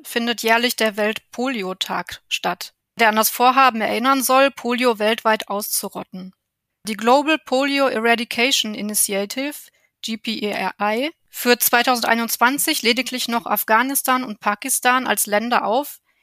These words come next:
in denen Polio-Wildvirus vom Typ eins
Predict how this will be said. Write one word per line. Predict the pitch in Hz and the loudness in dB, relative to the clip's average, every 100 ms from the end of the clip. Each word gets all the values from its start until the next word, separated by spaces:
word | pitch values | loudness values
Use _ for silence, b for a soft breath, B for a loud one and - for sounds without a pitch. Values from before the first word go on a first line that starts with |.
| _ | _
in | 214 | -4
denen | 214 226 226 | 0 0 -4
Polio-Wildvirus | - 247 240 214 202 262 285 - 196 208 220 254 - - _ _ | -4 -2 0 -2 -2 -4 -4 -10 -8 -6 -6 -6 -6 -10 _ _
vom | - 202 | -10 -10
Typ | - 208 - | -8 -12 -4
eins | 202 220 285 - | -2 -2 -4 -8